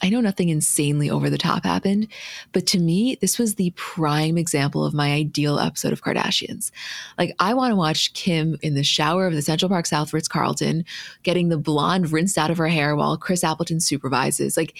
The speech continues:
this whole thing, every little bit of it is the exact stuff that I care about the absolute most. Like,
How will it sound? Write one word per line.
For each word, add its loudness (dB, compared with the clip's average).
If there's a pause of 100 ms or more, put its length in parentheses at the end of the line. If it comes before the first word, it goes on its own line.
(500)
this 2
whole 0
thing, 0 (120)
every 2
little 2
bit 0
of 0
it 0
is 0
the 2
exact 0
stuff 0
that 2
I 2
care 0
about 2
the -2
absolute 0
most. -4
Like, -2